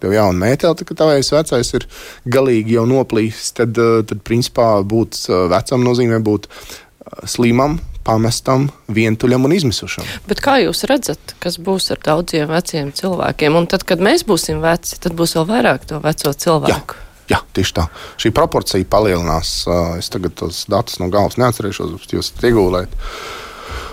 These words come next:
Speaker 1: Iedzīvotāju dzīves ilguma prognoze divtūkstoš piecdesmitajam gadam, un tur viņi ir katrs trešais. Un tas ir iemesls, kāpēc visi paaugstina pensijas vecumu. Viņi saprot,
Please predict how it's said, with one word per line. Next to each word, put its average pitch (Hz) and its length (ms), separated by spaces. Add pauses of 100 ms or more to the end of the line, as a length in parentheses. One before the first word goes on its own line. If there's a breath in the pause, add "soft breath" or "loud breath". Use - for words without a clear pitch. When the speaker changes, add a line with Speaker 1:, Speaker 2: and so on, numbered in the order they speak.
(160 loud breath)
Speaker 1:
Iedzīvotāju 120 640
dzīves 147 300
ilguma 123 240
prognoze 123 420
divtūkstoš 110 480
piecdesmitajam 104 720
gadam, 143 340 (720 loud breath)
un 107 160
tur 135 160
viņi 117 300
ir 104 180
katrs - 320
trešais. - 540 (560 loud breath)
Un 92 240
tas 110 180
ir 107 140
iemesls, 120 320
kāpēc - 320
visi 101 180
paaugstina 87 480
pensijas 110 400
vecumu. 135 360
Viņi 87 80
saprot, 139 340